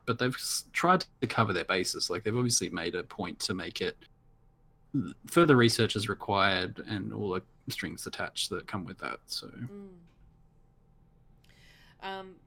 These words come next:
Speaker 2: kind of on that same vein, Squishy says, "I think who regarding gaming addiction as a mental disorder is going a bit too far. Gaming addiction for quite a few people is a coping mechanism." Who states that there must be sufficient severity and disruption of life for it to be considered a disorder.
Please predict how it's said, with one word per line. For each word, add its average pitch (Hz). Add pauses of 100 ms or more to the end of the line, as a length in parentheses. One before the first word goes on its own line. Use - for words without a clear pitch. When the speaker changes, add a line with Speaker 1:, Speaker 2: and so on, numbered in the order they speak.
(160)
Speaker 2:
kind 247
of 226
on 208
that 196
same 196
vein, 180
Squishy -
says, -
"I 190
think 226
who 226
regarding 185
gaming 175
addiction -
as 170
a 170
mental 180
disorder 165
is 185
going 190
a -
bit 196
too 208
far. 180 (440)
Gaming 214
addiction 180
for -
quite 185
a -
few 226
people 170
is 170
a 170
coping 165
mechanism." - (460)
Who 190
states -
that -
there 170
must 160
be 180
sufficient 208
severity 180
and 165
disruption 165
of 151
life 170
for -
it -
to -
be 170
considered 165
a 160
disorder. 160